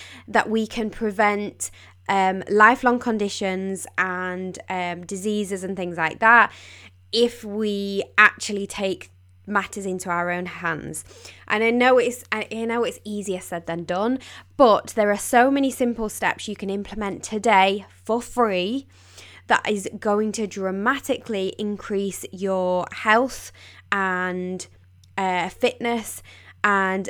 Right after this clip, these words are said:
today's podcast is all about that. We're gonna talk about all the simple steps,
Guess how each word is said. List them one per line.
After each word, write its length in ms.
today's 640
podcast 580
is 160
all 320
about 300
that. 300
We're 100
gonna 220
talk 260
about 240
all 140
the 100
simple 500
steps, 640